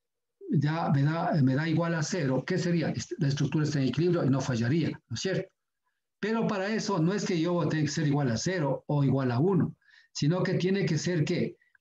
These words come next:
Tiene que yo cre-, tengo que crearme un factor de seguridad de todas estas fuerzas frente al, o sea, en este caso, las fuerzas que actúan sobre el vertedero frente a las fuerzas que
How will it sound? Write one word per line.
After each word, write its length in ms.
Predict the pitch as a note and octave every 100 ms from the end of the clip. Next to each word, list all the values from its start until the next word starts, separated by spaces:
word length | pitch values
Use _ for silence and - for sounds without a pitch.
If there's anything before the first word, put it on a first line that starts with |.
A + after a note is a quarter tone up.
| _ _ _ _
Tiene 280 | E3 G3+ G3
que 100 | F3+
yo 160 | F#3
cre-, 240 | F3+ D3 C#3
tengo 240 | F3+ F3
que 140 | D3+ D#3
crearme 320 | D3+ F3 E3+
un 160 | D#3
factor 500 | C#3 C#3+ C#3+ G#3 A3
de 100 | G3+
seguridad 720 | D#3 F3 D#3 D3 D3 F3+ C3+ D#3
de 200 | C3 A#2
todas 240 | F#3 G3
estas 180 | F#3 D#3
fuerzas 400 | F3 C#3+ D#3 -
frente 500 | D3+ E3 E3+ F3+ F3
al, 340 | C3 A#2+ A#2+ - _ _ _ _ _
o 100 | C#3+
sea, 120 | B2+
en 60 | D#3+
este 200 | E3 D3+
caso, 320 | F3 - C#3+
las 260 | - C3 -
fuerzas 320 | F3+ F#3+ F#3
que 100 | F3
actúan 480 | E3 F3 F#3+ D#3 - -
sobre 420 | - D#3+ G#3 F#3+
el 60 |
vertedero 600 | F3+ E3+ F#3 F#3+ F#3 - - _ _ _ _
frente 340 | - F3 F#3 E3
a 20 |
las 180 | C#3 C#3+
fuerzas 400 | F3 F3+ D#3+ -
que 340 | F3+ -